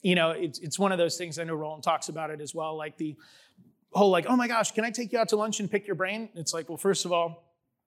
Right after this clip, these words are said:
picking my brain sounds a little bit weird. And second of all, um, I, I don't want to have lunch. Like, I don't wanna be trapped with somebody for ninety minutes that I barely know, and I don't even have enough lunches with my wife, much less strangers.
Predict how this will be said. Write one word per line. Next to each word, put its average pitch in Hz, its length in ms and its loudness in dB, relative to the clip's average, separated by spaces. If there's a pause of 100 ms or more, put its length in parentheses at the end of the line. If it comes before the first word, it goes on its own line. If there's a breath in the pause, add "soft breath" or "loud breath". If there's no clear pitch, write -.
(320)
picking 180 240 2
my 165 100 2
brain 165 240 -6
sounds 165 260 -4
a 156 40 -10
little 160 160 -4
bit - 140 2
weird. 160 280 -8 (480 soft breath)
And 170 320 2
second 180 380 4
of 160 100 -2
all, 156 320 -2 (100)
um, 151 220 -6 (180)
I, 170 180 0 (120)
I 175 80 2
don't 196 260 0
want 175 220 -6
to 185 80 -6
have 160 160 -2
lunch. - 420 -8
Like, 170 140 -4 (100)
I 170 80 4
don't 196 120 4
wanna 185 120 -2
be 170 100 -2
trapped 156 380 -2
with 165 140 -6
somebody 165 340 -2
for 170 160 -4
ninety 160 300 -6
minutes 165 360 -6
that 160 120 -4
I 151 80 -6
barely 160 420 -6
know, 160 320 -2
and 156 140 -10 (280 soft breath)
I 165 60 -2
don't 202 140 6
even 170 160 0
have 165 100 -4
enough 165 160 -8
lunches 170 380 -8
with 151 80 -8
my 151 160 -10
wife, 165 340 0
much 165 240 -10
less 139 140 -4
strangers. 180 580 0